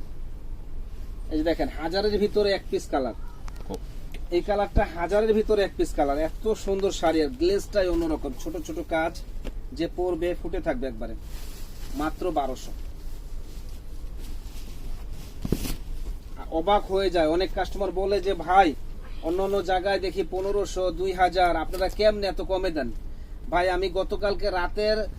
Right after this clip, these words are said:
Speaker 1: রাতে আসছি ইন্ডিয়া থেকে, আমরা ডাইরেক্ট ইন্ডিয়া থেকে ইম্পোর্ট করি। তো ইনশাল্লাহ আমাদের কাছে আপনারা কমেই পাবেন, ভালো জিনিসটা সব সময় কমে পাবেন। মাত্র বারোশো টাকা। দেখেন, কত সুন্দর শাড়ি, চ্যালেঞ্জ করা প্রাইস,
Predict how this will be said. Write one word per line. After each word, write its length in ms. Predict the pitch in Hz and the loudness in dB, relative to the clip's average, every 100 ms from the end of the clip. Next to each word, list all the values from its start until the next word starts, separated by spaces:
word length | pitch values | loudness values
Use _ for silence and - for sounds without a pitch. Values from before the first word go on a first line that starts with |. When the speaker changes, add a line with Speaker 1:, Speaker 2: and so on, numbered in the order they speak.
| - - | -10 -6
Speaker 1:
রাতে 340 | - 165 403 415 | -4 -2 2 2
আসছি 260 | - 185 | 2 2
ইন্ডিয়া 320 | 180 - 247 | 2 4 4
থেকে, 240 | 156 151 143 | 2 0 0
আমরা 220 | 151 170 | 2 0
ডাইরেক্ট 400 | - 170 196 190 | 0 0 0 2
ইন্ডিয়া 300 | 180 185 196 | 2 4 2
থেকে 240 | 196 180 | 2 0
ইম্পোর্ট 320 | 180 170 - - | 2 2 0 0
করি। 200 | 151 302 - - - - - - | -2 -4 -6 0 2 4 2 -4
তো 80 | 160 | -2
ইনশাল্লাহ 400 | 180 202 196 196 | -2 2 4 4
আমাদের 280 | 185 180 180 | 2 0 0
কাছে 260 | 196 - | 0 2
আপনারা 260 | 208 202 196 | 0 2 0
কমেই 380 | 190 208 214 202 | 0 2 4 4
পাবেন, 360 | 175 143 120 110 123 120 | 4 2 -2 -4 -6 -4
ভালো 200 | 151 185 | 0 0
জিনিসটা 440 | 202 202 - 220 | 0 0 2 2
সব 220 | - 202 | 4 0
সময় 280 | - 208 202 | 0 2 2
কমে 280 | - 185 196 | 2 0 0
পাবেন। 300 | 170 - 104 - - - - - - - - - - | 0 0 -2 -4 -6 -6 -6 -6 -6 -8 -8 -6 -4
মাত্র 540 | - 175 - - 214 220 | 0 0 0 4 6 6
বারোশো 380 | 180 190 - 147 | 4 2 0 0
টাকা। 220 | - 127 | 2 2
দেখেন, 300 | 185 - 120 - | 0 -2 -4 -2
কত 280 | 160 202 | 0 2
সুন্দর 520 | 208 - 175 170 180 175 | 0 0 0 0 0 -2
শাড়ি, 320 | - 139 123 - - - - - - - | 0 0 0 -4 -6 -8 -8 -8 -8 -6
চ্যালেঞ্জ 360 | - 190 208 214 | 0 4 4 2
করা 220 | - 180 | 0 0
প্রাইস, 340 | 165 143 123 | 2 0 -2